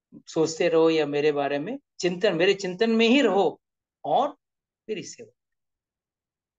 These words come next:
Then you will get the first, पहले वो श-, श्लोक में कहा, क्या, क्या गया है कि आपको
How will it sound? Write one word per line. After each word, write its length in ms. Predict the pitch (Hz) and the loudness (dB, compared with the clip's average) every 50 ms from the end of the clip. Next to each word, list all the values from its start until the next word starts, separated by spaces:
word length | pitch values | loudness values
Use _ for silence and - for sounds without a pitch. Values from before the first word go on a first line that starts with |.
| _ _ _ _ _ _ _ _ _ _ _ _ _ 131 | _ _ _ _ _ _ _ _ _ _ _ _ _ _
Then 520 | 127 123 147 139 135 147 185 247 285 302 - _ _ _ _ _ _ _ _ _ _ 156 | _ -6 -4 -4 -2 -2 -2 -2 -4 -6 -10 _ _ _ _ _ _ _ _ _ _ -14
you 120 | 156 151 | -10 -4
will 200 | 147 151 143 139 | -4 -4 -4 -4
get 300 | 143 156 170 170 165 - | -6 -6 -6 -6 -8 -12
the 80 | 165 - | -16 -16
first, 500 | - - 165 165 156 160 - - - - _ _ _ _ _ - | -8 -6 -4 -4 -4 -6 -14 -20 -20 -20 _ _ _ _ _ -6
पहले 240 | 170 156 170 170 | -4 -2 0 0
वो 340 | 170 165 175 175 165 160 151 | -2 0 -2 -2 -2 -4 -8
श-, 260 | 139 - - - - | -8 -10 -14 -12 -12
श्लोक 280 | 147 - 175 170 170 170 | -10 -2 -2 -2 0 0
में 120 | 175 175 | -4 -6
कहा, 180 | 170 175 170 175 | -2 0 0 0
क्या, 240 | 170 180 175 175 170 | 2 2 0 0 0
क्या 140 | 175 175 170 | 0 -2 -2
गया 200 | 180 180 190 202 | -2 -6 -6 -6
है 100 | 226 226 _ _ _ _ _ _ _ _ _ _ | -10 -12 _ _ _ _ _ _ _ _ _ _
कि 60 | - 160 | -4 -2
आपको 580 | 147 143 147 143 - - 208 254 285 294 - | 0 0 0 -2 -2 0 0 0 0 -2 -6